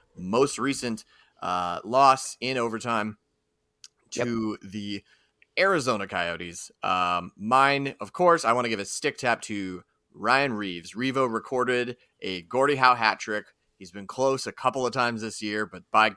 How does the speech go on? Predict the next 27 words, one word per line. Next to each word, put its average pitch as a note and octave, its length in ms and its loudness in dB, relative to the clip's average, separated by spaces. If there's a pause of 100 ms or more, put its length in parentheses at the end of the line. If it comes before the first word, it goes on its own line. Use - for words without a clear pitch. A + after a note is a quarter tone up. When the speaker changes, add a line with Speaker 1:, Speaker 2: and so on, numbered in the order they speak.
(160)
Speaker 1:
golly, G#2+ 320 4
he G#2+ 140 -10 (160)
finally A2 380 2
did F2+ 180 -10
it, F#2+ 40 -6
and F#2 100 -6
I'm F#2+ 100 -8
so G#2+ 220 -4
proud F2+ 280 -2
of E2 80 -14
him. E2+ 180 -14 (280)
Speaker 2:
So - 300 0
Speaker 1:
Uh, D3+ 60 0
Speaker 2:
beautiful. D3+ 380 -6 (360)
Speaker 1:
it A2 80 -2
is D3+ 160 2
the E3 100 -4
first D#3 320 -2
one C3 380 -2 (160)
in A2 120 -8
a G#2 80 -4
while G#2+ 340 4
for G2 120 -10
the F2+ 100 -12
Wild. F2+ 320 -8
Do G#2+ 80 -12
you A2 220 -6